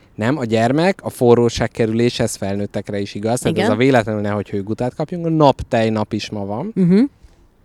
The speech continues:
Speaker 1: Mondjuk az milyen nap, tej, nap?
Speaker 2: Tej.
Speaker 1: Tej, nap, nap.
Speaker 2: <laughs>
Speaker 1: Jó. Szőlős jégkrém nap, ha már ugye a szőlőről szó volt.
Speaker 2: Jó, a szőlő egy jó íz.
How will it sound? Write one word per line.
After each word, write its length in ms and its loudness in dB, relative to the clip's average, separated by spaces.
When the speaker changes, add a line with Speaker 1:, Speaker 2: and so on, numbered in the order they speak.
Speaker 1:
Mondjuk 180 -2
az 60 -4
milyen 140 -2
nap, 240 -4
tej, 200 -6
nap? 200 -6
Speaker 2:
Tej. 280 -2
Speaker 1:
Tej, 200 0
nap, 220 -4
nap. 180 -6
Speaker 2:
<laughs> 720 -18
Speaker 1:
Jó. 220 0
Szőlős 580 2
jégkrém 420 -4
nap, 200 -8
ha 100 2
már 300 -4
ugye 200 -2
a 40 0
szőlőről 580 -6
szó 260 -8
volt. 300 -4
Speaker 2:
Jó, 280 0
a 100 -2
szőlő 340 0
egy 140 0
jó 200 2
íz. 320 -2